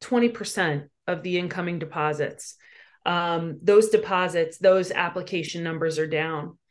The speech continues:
But overall, you're hitting, you're hitting your goals. You're hitting your goals. You're, you, you know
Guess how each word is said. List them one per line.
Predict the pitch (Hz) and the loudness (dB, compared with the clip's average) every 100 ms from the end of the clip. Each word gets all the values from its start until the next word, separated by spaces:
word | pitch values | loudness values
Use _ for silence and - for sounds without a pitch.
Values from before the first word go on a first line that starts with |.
| _ - _ _ _ - | _ -20 _ _ _ 6
But | 277 | 8
overall, | 302 302 302 277 277 190 - - | 8 6 6 8 8 4 0 -10
you're | - 208 | 0 2
hitting, | 214 285 285 254 214 | 6 6 6 6 4
you're | 226 226 | 4 4
hitting | 302 339 339 | 4 2 2
your | 262 | 4
goals. | 233 226 151 151 - | 8 8 8 2 -4
You're | 185 | -8
hitting | - 226 277 311 320 | -8 0 2 4 2
your | 320 240 | 0 4
goals. | 214 208 208 202 | 6 6 4 0
You're, | 190 180 | -4 -4
you, | 196 202 | -6 -10
you | 185 208 196 | -2 -2 -2
know | 202 214 247 | 6 8 8